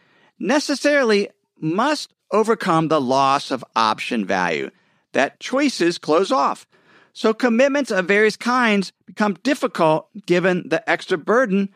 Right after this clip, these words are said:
they bear. It's not uncommon to hear people in finance talk about marriage as the death of optionality. Implicitly, the act of marriage is characterized by the loss of something, future choices, rather than the beginning of something.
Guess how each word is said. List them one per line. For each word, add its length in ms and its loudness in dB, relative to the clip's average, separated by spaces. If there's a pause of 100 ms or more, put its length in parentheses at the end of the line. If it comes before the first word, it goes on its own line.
(240)
they 100 2
bear. 480 0 (500)
It's 180 0
not 280 2
uncommon 720 0 (440)
to 100 0
hear 260 2
people 300 -4
in 80 -2
finance 500 -2
talk 300 -2
about 320 -2
marriage 640 0
as 220 -2
the 120 0
death 480 -2 (400)
of 240 -2
optionality. 800 -2 (540)
Implicitly, 640 0
the 80 0
act 240 0
of 80 0
marriage 300 0
is 240 -4
characterized 760 -2
by 140 0
the 120 0
loss 460 0
of 80 -4
something, 500 -4 (320)
future 480 -2
choices, 640 -4 (360)
rather 440 2
than 280 2
the 80 -2
beginning 480 0
of 80 -2
something. 480 -6